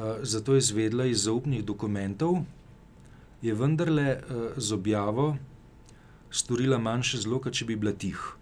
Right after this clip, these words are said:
Okej, zdaj ta primer je, je malo specifičen, ne, zaradi tega, ker ni nobenega dokaza, eh, da je novinarka sploh vedela za kakršnakoli poročila tajnih služb,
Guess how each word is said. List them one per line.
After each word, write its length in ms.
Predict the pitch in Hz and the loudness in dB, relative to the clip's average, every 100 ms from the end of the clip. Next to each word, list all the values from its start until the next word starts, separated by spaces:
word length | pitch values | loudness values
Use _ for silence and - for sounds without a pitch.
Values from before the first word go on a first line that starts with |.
| - - | -14 -8
Okej, 240 | 110 117 | -4 0
zdaj 260 | 101 131 135 | 4 4 4
ta 140 | 139 147 | 2 2
primer 500 | 139 120 131 147 143 123 | 2 4 6 6 4 -4
je, 160 | 131 143 | -2 2
je 180 | 123 120 - - | 2 2 -2 -4
malo 240 | 120 131 127 | 0 4 4
specifičen, 760 | - 151 - 131 101 - 85 | 4 2 0 0 -4 -4 -4
ne, 180 | 85 123 | -2 0
zaradi 280 | 131 127 120 | 2 2 2
tega, 240 | 139 139 | 2 2
ker 120 | 135 131 | 2 2
ni 80 | |
nobenega 400 | 131 120 127 139 | 2 2 4 4
dokaza, 560 | 135 117 107 101 117 139 | 4 2 0 0 2 0
eh, 1120 | - - - - - - - - - - 120 110 110 110 120 110 | -2 -12 -14 -18 -20 -20 -20 -20 -20 -16 -10 -4 -2 -2 -4 -2
da 220 | 117 127 | 0 0
je 180 | 143 120 | 2 2
novinarka 540 | 113 101 123 135 127 107 | 2 0 0 0 0 0
sploh 420 | - 160 143 107 - - 92 | 2 4 4 2 -6 -12 -6
vedela 420 | 101 107 104 98 | 2 2 2 0
za 140 | 95 | 0
kakršnakoli 800 | 95 107 101 - 107 101 110 104 | -2 -2 -2 -4 -4 -4 0 0
poročila 720 | 95 98 95 - 104 101 104 92 - - - - | -2 -4 -4 -2 -2 -2 -2 -4 -12 -18 -18 -4
tajnih 380 | 110 107 107 101 | -2 0 0 -2
služb, 380 | - 131 135 | 0 0 0